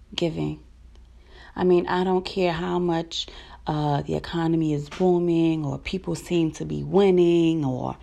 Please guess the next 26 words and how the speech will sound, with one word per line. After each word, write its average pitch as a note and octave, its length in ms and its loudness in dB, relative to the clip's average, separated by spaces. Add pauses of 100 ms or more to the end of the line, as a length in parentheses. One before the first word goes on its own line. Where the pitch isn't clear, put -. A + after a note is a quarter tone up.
(540)
whatever. E3 840 0
You F#3+ 120 0
know, F3 140 2
there's F#3 340 -2
always F#3+ 500 0
someone F3 520 -4
who, - 400 -6 (340)
who - 240 -6
isn't, - 440 -6 (1040)
who F#3 200 -2
doesn't E3 440 0
have. D#3 480 -4 (1040)
Who A3+ 100 2
can G3+ 220 -6
appreciate F3 760 -4
the G3 100 -6
little F3+ 260 -4
things? - 600 -8 (500)
A - 80 -10
cup F#3 240 -6
of F#3 80 -2
coffee, - 480 -8
a - 60 -4
smile, F#3 600 -6
a F#3 60 -8
hug, F3+ 640 -6